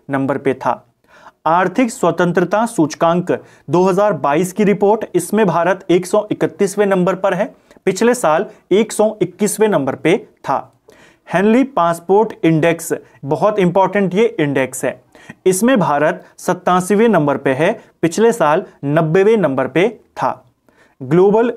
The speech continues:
जेंडर गैप रिपोर्ट दो हज़ार बाईस, इसमें भारत एक सौ पैंतीसवें नंबर पर है, पिछले साल एक सौ चालीसवें नंबर पे भारत इस सूची में था। वैश्विक शांति सूचकांक की बात करते हैं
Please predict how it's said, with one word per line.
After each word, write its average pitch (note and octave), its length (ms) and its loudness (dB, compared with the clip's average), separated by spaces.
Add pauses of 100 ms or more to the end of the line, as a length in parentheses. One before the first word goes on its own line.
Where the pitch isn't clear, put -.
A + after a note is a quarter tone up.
जेंडर F#3 460 2
गैप E3+ 480 0
रिपोर्ट F3+ 520 2 (100)
दो D#3+ 160 2
हज़ार F3 360 2
बाईस, D3 480 -2 (380)
इसमें A3+ 340 2
भारत F#3 440 0
एक G3 140 2
सौ G#3+ 180 -2
पैंतीसवें E3 600 -2
नंबर F3 300 0
पर F3 160 0
है, F#3+ 220 -2 (280)
पिछले A3 300 2
साल F3+ 300 0 (260)
एक G#3+ 160 2
सौ A3+ 160 0
चालीसवें E3+ 600 0
नंबर C#3 300 -2
पे F3+ 260 0 (180)
भारत D3 420 -2
इस A3 140 -4
सूची D3+ 280 -2
में D#3 200 0
था। - 500 -8 (560)
वैश्विक F#3 560 0
शांति E3+ 580 0 (180)
सूचकांक G3+ 600 0
की A3 160 0
बात C#3 260 0
करते C3+ 300 -4
हैं C3 240 -8